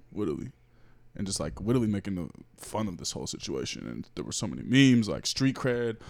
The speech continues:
all these different, you know, notions of, like, shit that doesn't really matter. Like, a nigga is locked up, and this is what niggas is talking about.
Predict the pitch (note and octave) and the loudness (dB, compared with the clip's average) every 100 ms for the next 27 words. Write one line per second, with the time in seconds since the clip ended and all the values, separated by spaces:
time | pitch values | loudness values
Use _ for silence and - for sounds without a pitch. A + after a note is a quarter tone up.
0 | - - C#3+ C#3 C3+ A#2 B2 A2+ G#2 G2 | -14 2 6 6 4 4 0 0 -2 -2
1 | A#2 G#2 F#2+ F#2 - - - - G#2 G2+ | -2 -2 -4 -6 -10 -20 -20 -2 2 2
2 | - G2+ F#2+ - F2+ F2+ E2+ - - - | 2 0 0 -4 -4 -2 -4 -6 -14 -20
3 | _ _ _ _ _ _ G2 F2+ _ - | _ _ _ _ _ _ -10 -10 _ 4
4 | - B2+ G2+ G2 B2 A2+ G2+ G#2+ A#2+ G#2 | 4 4 0 -2 -2 -2 -4 -2 0 0
5 | A2 A2+ G2 G2 - - G2 G#2 A#2 G#2+ | 2 0 -2 -6 -12 -14 -4 2 2 2
6 | G2 G#2+ G#2+ A#2+ G2 - G2+ - A#2 G2 | -2 -4 -2 2 2 0 -4 -4 -6 -6
7 | D#2+ C#2+ - - A2 - - - | -8 -8 -12 -12 -14 -14 -16 -16